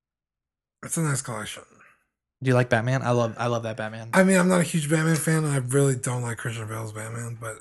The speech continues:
Speaker 1: I mean, it's a cool looking figure.
Speaker 2: Yeah.
Speaker 1: It's, it's got a nice shelf presence. The cape is a lot nicer than I thought it was gonna be. Um, I, I mean, honestly, that would, looks cooler than having a Hot Toys.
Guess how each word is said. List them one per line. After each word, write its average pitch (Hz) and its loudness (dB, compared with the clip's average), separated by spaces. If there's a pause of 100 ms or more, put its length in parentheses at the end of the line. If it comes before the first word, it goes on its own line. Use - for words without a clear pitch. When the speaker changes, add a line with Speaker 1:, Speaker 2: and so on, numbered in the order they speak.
(100)
Speaker 1:
I 127 -10
mean, 117 -8
it's 123 -8
a - -14 (120)
cool 135 -8
looking 120 -10
figure. 135 -10 (1400)
Speaker 2:
Yeah. 147 4
Speaker 1:
It's, - -6
it's 151 0
got 156 6
a 143 4
nice 139 4
shelf 135 0
presence. 165 2
The 151 4
cape 190 4
is 165 4
a 156 4
lot 147 2
nicer 131 0
than 123 0
I 113 -2
thought 156 -2
it 156 -2
was 123 -6
gonna 117 -6
be. 117 -8 (920)
Um, 123 -2 (600)
I, 240 4 (1900)
I 156 6
mean, 180 6
honestly, 208 4
that 156 2
would, 196 0 (320)
looks 170 4
cooler 160 4
than 135 0
having 131 2
a 120 0
Hot 120 -2
Toys. - -12